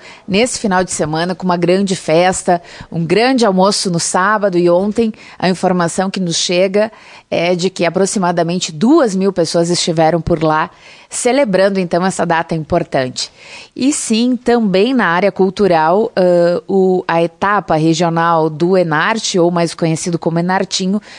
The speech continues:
também movimentou grandemente as nossas entidades tradicionalistas e a comunidade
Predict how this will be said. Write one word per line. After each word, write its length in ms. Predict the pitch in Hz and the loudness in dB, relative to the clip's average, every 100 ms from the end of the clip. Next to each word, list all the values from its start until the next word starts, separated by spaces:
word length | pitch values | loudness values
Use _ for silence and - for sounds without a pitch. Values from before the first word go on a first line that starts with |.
| - _ | -20 _
também 320 | 269 247 175 | -2 0 2
movimentou 720 | 185 180 190 190 175 - 175 | 2 0 0 0 -2 0 0
grandemente 840 | 175 175 190 180 156 156 190 180 | 2 2 2 0 0 0 0 0
as 80 | 170 | -2
nossas 340 | 175 175 180 165 | 0 0 0 -2
entidades 540 | 165 - 156 170 - | -2 -2 0 0 -2
tradicionalistas 920 | 175 165 - 170 165 139 208 - 233 | -2 -2 0 -2 -2 -2 -4 -4 -4
e 40 | 226 | -4
a 60 | |
comunidade 720 | 233 294 302 311 190 170 185 | -4 -6 -4 -2 0 0 0